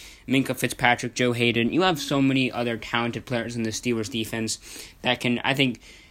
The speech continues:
definitely make up the loss of Bush to Williamson. And on the Jets side, uh, they got a fifth round pick. Now, they also had to give up a seventh round pick <laughs> to Pittsburgh, but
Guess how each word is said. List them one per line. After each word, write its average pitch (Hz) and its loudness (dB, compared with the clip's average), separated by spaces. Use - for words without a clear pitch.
definitely 151 2
make 123 2
up 120 2
the 113 -4
loss 113 -2
of 110 -6
Bush 135 2
to 131 -4
Williamson. 101 -2
And 160 6
on 170 8
the 165 6
Jets 160 4
side, 196 0
uh, 147 4
they 147 2
got 190 4
a - 2
fifth 208 0
round 180 6
pick. 120 4
Now, 120 4
they 117 2
also 123 2
had 117 -2
to 110 0
give 110 -2
up 107 -4
a - -12
seventh - 2
round 98 0
pick - 0
<laughs> 117 0
to - 0
Pittsburgh, 131 -2
but 156 0